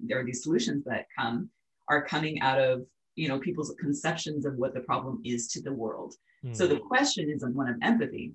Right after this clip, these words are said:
Speaker 1: The question is, can you then, once you have that idea, that's great. Like, let's start with that seed. Can we stop the, not stop the process, but can we step to the side for a minute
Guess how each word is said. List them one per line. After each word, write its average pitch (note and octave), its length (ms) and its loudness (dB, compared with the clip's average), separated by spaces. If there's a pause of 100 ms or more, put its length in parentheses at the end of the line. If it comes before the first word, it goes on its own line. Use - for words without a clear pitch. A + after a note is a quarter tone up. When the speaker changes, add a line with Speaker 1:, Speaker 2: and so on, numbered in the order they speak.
(120)
Speaker 1:
The D3 100 -4
question D#3 380 0
is, C#3 100 0
can D#3+ 240 -2
you D3 140 0
then, D3 240 0
once G#3+ 200 4
you F3 100 0
have F4+ 220 4
that C#3 120 4
idea, C#3 240 4
that's G3 200 0
great. - 380 2
Like, C#3 160 0
let's F3 240 0
start F#3+ 340 2
with C3+ 140 -6
that - 220 -2
seed. C#3+ 480 -4 (400)
Can F#3 180 4
we E3 140 0
stop F#3 580 2
the, G#3 140 -2
not F#3 260 2
stop F#3+ 300 0
the - 60 -6
process, F#3+ 340 -2
but D3+ 100 -2
can D#3+ 140 -2
we D3 80 2
step A3 280 -2
to - 120 -8
the G#3+ 80 0
side D#3 340 -2
for C#3+ 140 -4
a C3+ 40 -2
minute E3 380 -4